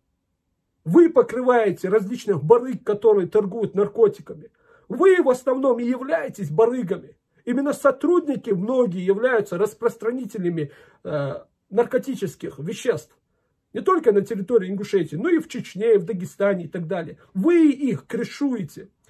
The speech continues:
Почему эта проблема у нас стоит острым образом?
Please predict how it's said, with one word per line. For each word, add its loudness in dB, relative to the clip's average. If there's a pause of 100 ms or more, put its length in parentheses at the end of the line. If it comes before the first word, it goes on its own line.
(100)
Почему 0
эта 0
проблема 0
у -8
нас -6
стоит -4
острым -8
образом? -8